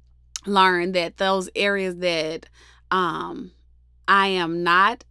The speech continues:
as good in, I will put it that way, I have to ask him to help me with those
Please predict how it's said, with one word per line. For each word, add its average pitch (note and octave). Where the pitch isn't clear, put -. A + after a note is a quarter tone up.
as A#3+
good C#4
in, G#4
I C4+
will B3+
put D4
it D4
that C#4+
way, C#4+
I G#3+
have A3
to -
ask G3+
him G3+
to G3+
help A#3
me E3+
with G3+
those F3+